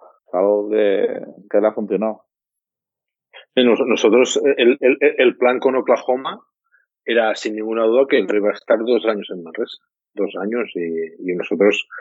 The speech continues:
Speaker 2: a gusto trabajando con esta idea de hacerlo crecer y que nos ayudase a competir, y la sorpresa fue que al final del primer año Oklahoma ya lo quería. O sea, su pro-, evolución había sido tan,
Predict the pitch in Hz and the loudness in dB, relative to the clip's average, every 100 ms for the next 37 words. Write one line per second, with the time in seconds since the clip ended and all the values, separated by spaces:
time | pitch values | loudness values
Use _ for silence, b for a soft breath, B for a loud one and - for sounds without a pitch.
0 | B B - 98 123 - 113 117 107 120 | B B 2 6 6 4 4 4 4 2
1 | 113 107 107 104 113 101 113 143 139 139 | 2 2 0 0 2 4 6 6 6 2
2 | 139 135 _ b b - 95 - 104 101 | -2 -6 _ b b -10 -8 -4 -4 -4
3 | 95 117 107 101 90 98 95 - 101 95 | 2 2 2 -2 -2 -2 -2 -4 -4 -2
4 | - 107 101 - 95 - 98 95 - 104 | 0 0 0 -4 -4 -2 -2 -2 0 2
5 | 127 110 104 95 - 98 98 104 - 104 | 2 4 2 0 -4 -8 -4 -6 -2 -2
6 | 104 110 120 139 170 _ - 101 _ _ | 2 2 2 0 -2 _ -2 -2 _ _
7 | _ - 104 104 113 127 127 107 - - | _ -4 0 2 4 4 6 4 0 0
8 | - - - _ - 87 90 90 - - | 0 -2 -16 _ -16 -14 -8 -8 -6 0
9 | 95 85 _ 98 107 - 98 104 104 - | 0 0 _ 0 2 2 4 4 4 4
10 | 120 117 120 - 123 123 117 107 117 117 | 4 4 2 0 0 4 4 6 2 0
11 | - | -4